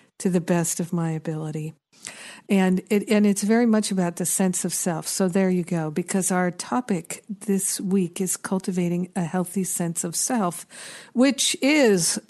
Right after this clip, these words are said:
as you well know, my friend, a very rigorous discipline.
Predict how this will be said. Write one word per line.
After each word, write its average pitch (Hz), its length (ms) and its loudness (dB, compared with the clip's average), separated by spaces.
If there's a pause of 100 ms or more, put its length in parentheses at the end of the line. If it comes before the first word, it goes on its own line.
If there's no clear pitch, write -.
(100)
as 190 200 2
you 190 120 2
well 165 280 0
know, 160 380 2
my 160 220 0
friend, 233 520 2 (680)
a 226 200 8
very 196 720 4 (300)
rigorous 180 880 2 (320)
discipline. 175 840 0